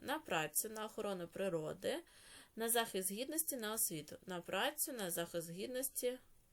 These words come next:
Чи погоджуєшся ти з твердженням? Права дитини, так або ні. Жити самостійно?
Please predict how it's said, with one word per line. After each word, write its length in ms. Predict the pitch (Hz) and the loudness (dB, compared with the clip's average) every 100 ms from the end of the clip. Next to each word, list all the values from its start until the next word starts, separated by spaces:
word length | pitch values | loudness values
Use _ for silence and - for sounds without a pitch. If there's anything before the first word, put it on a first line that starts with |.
| - - - - - - _ - - - - | -20 -20 -20 -20 -20 -20 _ -20 -18 -16 -10
Чи 120 | - 247 | -2 4
погоджуєшся 600 | 240 277 - 381 - 294 | 8 8 8 4 2 0
ти 180 | - 269 | 2 2
з 60 | |
твердженням? 640 | - 285 151 - - - - - - - - | 0 2 2 2 -8 -12 -16 -20 -18 -20 -12
Права 280 | - 240 247 | 0 4 6
дитини, 500 | 214 202 233 285 349 - - | 6 2 4 2 2 -2 -6
так 280 | - 240 277 | 0 2 2
або 160 | 220 196 | 0 0
ні. 200 | 170 - | -2 -4
Жити 320 | 196 269 285 | 2 4 6
самостійно? 800 | 277 240 226 240 - 170 151 190 | 4 4 4 4 4 -2 -4 -8